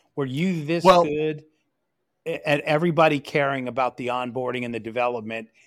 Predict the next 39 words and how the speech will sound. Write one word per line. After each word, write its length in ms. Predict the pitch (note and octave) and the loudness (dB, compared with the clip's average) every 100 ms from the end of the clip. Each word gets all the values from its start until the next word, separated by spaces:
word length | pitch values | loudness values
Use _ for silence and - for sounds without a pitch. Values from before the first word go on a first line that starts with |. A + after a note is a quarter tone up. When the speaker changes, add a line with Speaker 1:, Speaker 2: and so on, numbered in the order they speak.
| _ | _
Speaker 1:
in 100 | B2 | -8
that 240 | A#2 A2+ | -6 -6
first 280 | - B2 - | -10 -10 -10
ninety 260 | B2 A#2 A2+ | -8 -6 -4
days 260 | A2+ A2+ | -4 -4
before, 560 | - A#2+ - B2+ A2+ A2+ | -8 -12 -6 -2 -2 -4
or 260 | A#2 G#2+ G2+ | -6 -8 -8
is 200 | F#2+ - | -12 -14
this 220 | G#2 - | -18 -16
new? 160 | G2+ F2+ _ - | -18 -18 _ -2
Speaker 2:
No, 200 | D3 D#3 - - _ | 0 0 -4 -16 _
no, 160 | D3+ D3 | 2 4
I 60 | |
love 220 | C3+ D3 C3 | 6 6 6
it. 120 | A2 | 0
So, 240 | - C#3 | 0 0
you 120 | C3+ | 0
know, 100 | C#3+ | 2
I 60 | C3+ | 4
love 220 | C3+ C#3 | 6 4
that 140 | C3 B2 | 4 0
question. 360 | C#3 B2+ A2+ | -2 -2 -4
So 320 | G#2+ C#3+ B2+ B2 | -4 0 0 0
about 560 | A#2+ C#3+ D#3 E3 - | 0 2 2 0 -8
ten 240 | - D3 D3 | -2 0 2
years 260 | C#3 C#3 | 0 0
ago, 180 | C#3 B2+ | -2 -2
I 40 | |
read 240 | B2 B2 B2 | 0 -2 -4
the 60 | |
book 260 | A#2 B2 B2 | -4 -4 -4
Tribal 400 | - B2+ A#2+ A#2+ | -2 -2 -2 -4
Leadership, 460 | A#2 A#2+ A2+ - - _ _ _ _ | -6 -6 -8 -10 -16 _ _ _ _
which 200 | C3 B2 | -4 0
I'm 220 | C3+ C#3+ | 2 2
not 220 | C#3+ D3+ | 4 2
saying 480 | D#3 D#3+ C#3+ C#3+ C3+ | 0 -2 0 -2 -4
is 460 | C#3+ C3 B2+ A#2+ - C#3 | -2 0 0 -2 -6 -6
a 480 | B2 B2 A#2+ A#2+ | -4 -4 -4 -8